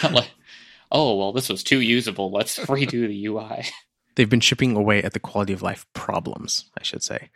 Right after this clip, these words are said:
Speaker 2: Um, so things have been getting a little better, but there have been some missteps with the stories, as we described in the D L Cs.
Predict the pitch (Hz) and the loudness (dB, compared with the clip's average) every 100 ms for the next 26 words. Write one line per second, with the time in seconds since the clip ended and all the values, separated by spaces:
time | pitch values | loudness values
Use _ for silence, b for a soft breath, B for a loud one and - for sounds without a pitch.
0 | B B B B B _ - 107 92 90 | B B B B B _ -2 0 2 -2
1 | 90 _ _ _ _ _ _ _ _ _ | -8 _ _ _ _ _ _ _ _ _
2 | - - 95 92 90 - _ _ _ - | 4 6 6 4 2 -4 _ _ _ 0
3 | 139 127 110 113 101 - 104 98 95 95 | 4 4 4 2 0 0 0 0 -2 -4
4 | 92 107 104 104 98 - 101 _ _ 98 | 0 2 4 2 0 -2 -2 _ _ -2
5 | 95 98 95 92 - 95 92 92 90 - | -2 -4 -4 0 -2 -2 -4 -4 -2 -2
6 | 92 - 82 - - 123 110 110 - - | -4 -6 -10 -2 0 0 0 -2 -2 -4
7 | - - - - - - 117 101 - 73 | -2 -2 0 -2 -4 -6 -6 -6 -6 -4
8 | 65 - - 62 - | 0 0 0 -4 -4